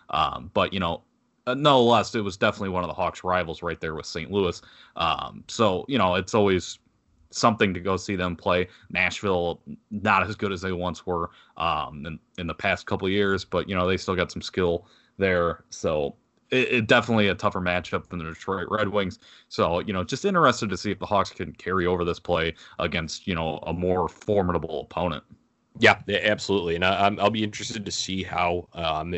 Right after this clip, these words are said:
Speaker 2: Nashville chooses to match up, uh, against the Blackhawks forward groups 'cause, uh, you got a little bit going right now. Obviously, uh, hat trick today. Something was clicking right with that first line. So, uh, it'll be interesting to see how they handle that. Um, I would imagine they put a more defensive,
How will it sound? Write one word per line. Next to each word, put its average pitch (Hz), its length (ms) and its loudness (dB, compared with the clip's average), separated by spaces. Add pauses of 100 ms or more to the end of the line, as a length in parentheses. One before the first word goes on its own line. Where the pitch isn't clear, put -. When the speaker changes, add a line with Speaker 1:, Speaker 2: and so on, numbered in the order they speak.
Speaker 2:
Nashville 87 460 -2
chooses 92 300 -2
to 85 100 -6
match 87 280 0
up, 82 160 -2
uh, 71 120 -4
against 85 400 -4
the 82 40 -14
Blackhawks 82 460 -4
forward 85 380 -4
groups 85 260 -4
'cause, 82 260 -4 (300)
uh, 85 80 0
you 90 80 4
got 92 80 4
a 101 60 6
little 101 120 8
bit 95 140 0
going 95 260 4
right 78 140 -6
now. 69 300 -8
Obviously, 85 580 -6
uh, 82 220 -2
hat 87 180 -4
trick - 240 -4
today. 92 300 0 (180)
Something - 340 -4
was 95 120 -8
clicking - 400 -4
right 90 200 -2
with 82 120 -12
that - 160 -6
first - 280 -10
line. 76 300 -6
So, 76 300 -6 (240)
uh, - 20 -6
it'll 85 140 0
be 95 100 4
interesting 107 320 0
to 92 60 -6
see 117 120 -2
how 101 120 2
they 101 240 -2
handle 101 260 -2
that. 95 320 0
Um, 87 220 -8
I 87 40 -8
would 87 100 -6
imagine 90 340 -4
they 90 80 -6
put 95 160 -6
a - 20 -4
more 92 160 4
defensive, 98 680 -4